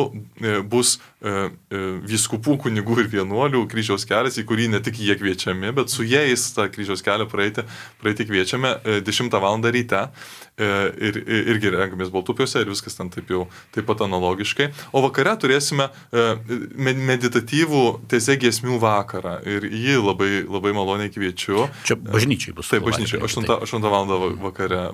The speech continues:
Speaker 1: po šventųjų mišių, e, kuris yra dar kitoks būdas pajausti tą krikščionių bendrystę. Tai yra ekumeninės pamaldos, e, tai ne-, n-, e, nėra šventos mišios ir,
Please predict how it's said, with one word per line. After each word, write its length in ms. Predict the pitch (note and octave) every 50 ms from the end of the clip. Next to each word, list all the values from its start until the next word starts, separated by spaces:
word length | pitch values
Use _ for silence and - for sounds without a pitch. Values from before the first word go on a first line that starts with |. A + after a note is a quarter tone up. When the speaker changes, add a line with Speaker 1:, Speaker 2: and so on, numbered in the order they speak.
| F2 F2+
Speaker 1:
po 120 | G#2 G2+
šventųjų 560 | G2+ - G#2+ F#2+ F2+ F#2 A2 G#2 G2 F#2 - -
mišių, 340 | F2+ F2+ - - C#3+ D#3+ F3 E3+ - - - - - _ -
e, 180 | A#2 A#2 A2+ G#2+ A2+
kuris 360 | A2+ C3 B2+ C#3 C#3 - -
yra 320 | - A#2+ A#2 B2 C#3 C3 - - -
dar 360 | - B2 A2+ B2 B2+ C3 - -
kitoks 400 | - - - D3+ C#3+ C#3 A2 A2+
būdas 460 | B2 F3 G3+ F#3 B2+ G#2+ G2 - -
pajausti 460 | - G#2+ G#2 G2+ G2+ - - - G2
tą 140 | - G2+ G2+ - - - - _ _ -
krikščionių 440 | - C#3+ C3+ - - A2+ A2 A#2+ B2 A#2+ A2+ A#2 A#2 - - - A#2+ A2+
bendrystę. 680 | B2 B2 A#2 G#2+ A2 G#2+ G#2 G2+ G#2+ A2 - D3 D3+ C3+ F#2+ -
Tai 140 | - G#2+ G2
yra 160 | F#2+ G2 F#2+ F2+
ekumeninės 480 | - G#2 G2+ A#2+ D3 E3 D#3+ D#3+ E3 -
pamaldos, 600 | D#3+ D#3+ E3 E3 D#3+ E3 D#3+ E3 E3 E3 - -
e, 180 | - G#2 G#2 F#2+ -
tai 140 | - G2+ F#2+
ne-, 120 | F#2+ G2 F#2
n-, 400 | G#2+ G#2+ G2+ F#2 F2 F2+ F2+ -
e, 160 | - G#2+ G#2 G2+ F#2
nėra 300 | E2+ G2+ G#2+ G2+ G2+ -
šventos 280 | - G#2+ F#2+ G2+ F#2+ -
mišios 320 | C3+ C#3 - A#2+ - A#2
ir, 100 | G#2+